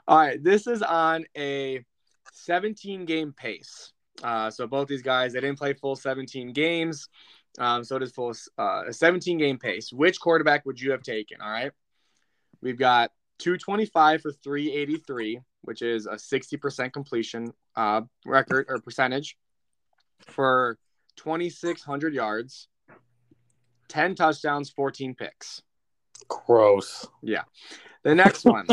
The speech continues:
Speaker 1: <laughs> three sixteen for five oh one. So a lot more attempts, sixty-three, uh, completion percentage, sixty-three percent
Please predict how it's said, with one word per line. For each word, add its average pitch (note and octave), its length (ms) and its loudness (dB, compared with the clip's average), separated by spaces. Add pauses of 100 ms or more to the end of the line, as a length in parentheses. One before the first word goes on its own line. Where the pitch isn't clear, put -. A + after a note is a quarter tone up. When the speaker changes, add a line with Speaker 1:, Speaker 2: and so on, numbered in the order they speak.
(680)
Speaker 1:
<laughs> - 800 -2
three F#3+ 240 6
sixteen E3 800 -2 (140)
for C#3+ 120 -8
five C#3 300 2
oh E3+ 120 2
one. B2+ 420 -4 (420)
So B2 260 -6
a A#2+ 100 -6
lot C3+ 320 0
more D3+ 180 -2
attempts, C3 580 -6
sixty-three, D3 800 -4 (240)
uh, B2 200 -2
completion C3 420 -6
percentage, A#2 640 -8
sixty-three - 380 -6
percent B2+ 400 -2